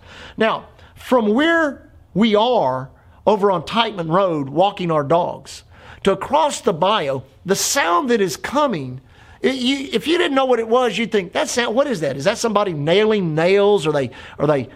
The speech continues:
are they putting a roof on a house somewhere?" Uh, to you, it's gonna sound like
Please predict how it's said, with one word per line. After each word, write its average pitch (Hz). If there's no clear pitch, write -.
are 147
they 147
putting 277
a 214
roof 220
on 247
a 196
house 180
somewhere?" 202
Uh, 160
to 233
you, 294
it's -
gonna 254
sound 185
like 151